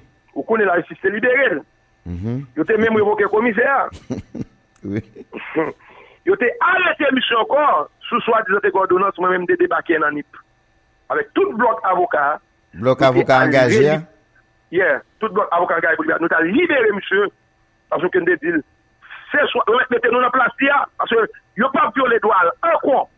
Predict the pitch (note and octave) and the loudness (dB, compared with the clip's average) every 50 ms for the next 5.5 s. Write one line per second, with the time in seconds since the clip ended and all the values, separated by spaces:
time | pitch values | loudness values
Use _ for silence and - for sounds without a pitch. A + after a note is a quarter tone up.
0 | _ _ _ _ _ _ _ _ _ _ _ _ _ - D4+ - C#4 C4+ A#3+ - | _ _ _ _ _ _ _ _ _ _ _ _ _ -2 0 0 2 0 0 0
1 | - A#3 G3 - - - - B3+ C4+ C#4 C#4 A#3+ - - - _ _ - - C4+ | 0 0 0 0 0 0 2 2 2 2 2 0 -2 -6 -18 _ _ -4 -4 -2
2 | G3 B3 A#3+ A3+ - _ _ - - - A#3 D4 - - A#3 A3+ A3+ A3+ A3+ G#3+ | 0 0 -2 -2 -4 _ _ -6 -4 0 0 0 0 0 0 2 2 0 0 0
3 | - A#3 A3 - - - C#4 - A#3 G#3+ G3 G#3 F3+ F3+ E3 D3 C#3 - _ _ | 0 -2 -2 -2 -2 -2 0 0 0 2 0 2 2 2 -2 -2 -4 -14 _ _
4 | _ _ _ _ _ - G3+ G#3+ G#2+ - F4+ E4 D4 C#4 A#3+ G3+ A3 G#3 F#3+ - | _ _ _ _ _ -4 -2 -2 0 0 2 2 2 2 2 0 0 0 0 0
5 | - F#3 - - D3+ D3 - C#3+ C3+ | -2 -6 -4 -4 -8 -8 -6 -8 -10